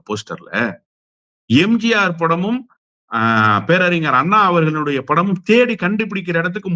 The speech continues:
மூலையில போயிடுச்சு. ஸ்டாம்ப் சைஸுக்கு போயிடுச்சு ஜெயலலிதா படம். எடப்பாடி பழனிசாமி படம் தான். ஏன் அப்பெல்லாம் அம்மாவை புறக்கணிக்கிறாங்கன்னு தெரியலையா செங்கோடையனுக்கு?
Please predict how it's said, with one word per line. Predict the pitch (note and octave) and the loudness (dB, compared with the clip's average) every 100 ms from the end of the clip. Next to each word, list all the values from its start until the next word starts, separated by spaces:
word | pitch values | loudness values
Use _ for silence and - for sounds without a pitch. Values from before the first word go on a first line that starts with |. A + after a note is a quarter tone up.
| D#3+ | 0
மூலையில | G#3+ B3+ B3+ A#3+ F3+ | 0 0 0 0 -4
போயிடுச்சு. | D3 B2 - E2+ _ _ _ | -6 -8 -12 -18 _ _ _
ஸ்டாம்ப் | - G3+ B3 B3 | -6 -2 -2 -2
சைஸுக்கு | A3 G#3+ G#3+ F#3+ | -4 -4 -6 -6
போயிடுச்சு | F3 E3+ C3+ | -4 -4 -6
ஜெயலலிதா | B2+ E3 E3+ D3+ B2+ | -6 -4 -4 -4 -6
படம். | B2 G#2+ | -6 -4
எடப்பாடி | C#3+ A3+ B3 A3 | -4 -2 0 -2
பழனிசாமி | G3 F#3+ F3 F3 D#3+ | -2 -4 -2 -4 -2
படம் | E3+ F3 | -2 -2
தான். | E3+ | 0
ஏன் | G3 | 0
அப்பெல்லாம் | - F3+ F#3 F3+ | 0 0 2 2
அம்மாவை | E3 F3+ E3+ D#3+ | 2 2 0 0
புறக்கணிக்கிறாங்கன்னு | D#3+ E3 D#3 C3+ C3 B2+ B2 | -2 -2 -4 -4 -4 -6 -6
தெரியலையா | C3+ B2+ F#2 | -6 -4 -8
செங்கோடையனுக்கு? | - G2+ A#2 G2 E2+ E2+ | -10 -10 -6 -6 -8 -8